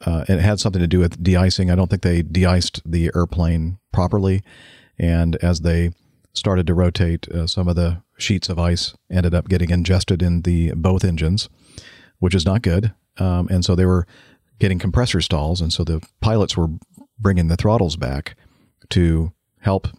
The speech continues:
the engines recover, because if you keep the throttles full forward or full thrust, uh, it's gonna be hard to, uh, stop the compressors from stalling. Uh, and every time they did that, then the throttles automatically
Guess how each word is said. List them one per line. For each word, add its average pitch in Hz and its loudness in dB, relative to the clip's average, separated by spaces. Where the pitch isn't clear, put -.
the 85 0
engines 85 2
recover, 85 0
because 87 -2
if 82 -4
you 90 -2
keep 95 0
the 82 -2
throttles 87 0
full 90 0
forward 92 0
or 80 0
full 98 -2
thrust, 104 -2
uh, 82 2
it's 82 -2
gonna 82 0
be 82 2
hard 85 2
to, 80 -2
uh, 80 0
stop 82 -2
the 78 -4
compressors 82 -2
from 78 -6
stalling. 85 -2
Uh, 87 2
and 98 2
every 95 0
time 95 2
they 90 2
did 92 0
that, 90 0
then 87 0
the 82 0
throttles 92 0
automatically 95 2